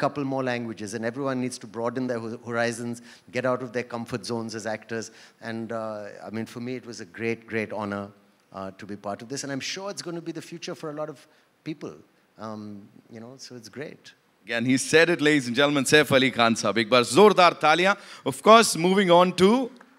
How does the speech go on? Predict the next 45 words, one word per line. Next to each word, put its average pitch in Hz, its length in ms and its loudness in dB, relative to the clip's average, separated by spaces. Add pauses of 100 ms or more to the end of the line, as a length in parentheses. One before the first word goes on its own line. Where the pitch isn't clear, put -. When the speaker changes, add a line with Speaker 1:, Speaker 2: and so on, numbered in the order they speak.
(500)
Speaker 2:
um, 113 240 2 (160)
the 117 100 2
man 151 280 8
of 156 120 4
masses, 165 720 2
N 143 200 4
T 147 120 2
R 139 160 8
Junior. 151 460 -2 (320)
This 156 240 -4
one's 185 240 -2
for - 80 -8
you. 185 320 -6
Uh, 131 160 2 (100)
Amar 185 280 2
from 127 260 -2
Mama 156 300 4
Razi 143 480 -2
would 131 180 0
want 131 240 0
to 139 80 -4
know 113 240 -4 (280)
that 127 140 0
given 170 240 -2
the 175 100 0
high 147 200 2
expectations 156 760 -6
for 143 160 -8
your 143 300 -2
action-packed 135 760 -4
performance 160 600 -2
in 123 100 -6
Devara 117 400 -4
Part 113 220 -4
One, 123 240 -2 (200)
can 180 140 -6
you 208 80 -4
give 170 160 -2
us 190 160 -2
a 190 100 -4
sneak 180 380 -8
peek 185 220 -10
into 160 240 -4
any 156 180 -4
particular 151 640 -6